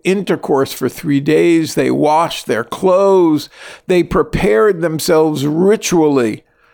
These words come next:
for the revelation. On Passover,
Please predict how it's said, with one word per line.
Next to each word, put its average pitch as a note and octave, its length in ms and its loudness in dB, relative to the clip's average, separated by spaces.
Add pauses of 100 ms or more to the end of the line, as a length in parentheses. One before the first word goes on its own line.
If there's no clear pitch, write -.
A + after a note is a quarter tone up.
(120)
for F3 180 -2
the D#3+ 100 2
revelation. D3+ 920 0 (840)
On C3 200 -6
Passover, C#3+ 960 0